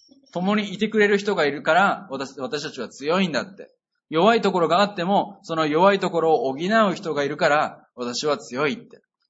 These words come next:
三つ寄りの糸は簡単に切れないって。二人なら立ち向かえるっ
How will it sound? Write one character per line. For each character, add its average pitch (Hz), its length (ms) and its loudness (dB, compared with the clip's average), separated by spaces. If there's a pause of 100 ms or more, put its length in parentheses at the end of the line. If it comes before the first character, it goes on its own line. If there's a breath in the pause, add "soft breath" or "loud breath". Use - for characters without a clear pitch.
(100)
三 131 120 -6
つ 175 160 -4
寄 180 80 2
り 185 100 0
の 190 140 0
糸 190 180 -2
は 170 320 4 (340)
簡 147 220 0
単 190 160 0
に 196 100 -4
切 - 140 -12
れ 196 80 -4
な 220 140 0
い 131 40 -6
っ - 40 -8
て。 - 240 -20 (340)
二 - 220 -6
人 196 100 0
な 185 100 4
ら 139 80 0
立 110 120 -8
ち 123 120 -10
向 123 80 -10
か 127 120 0
え 120 60 -2
る 117 60 -6
っ - 20 -8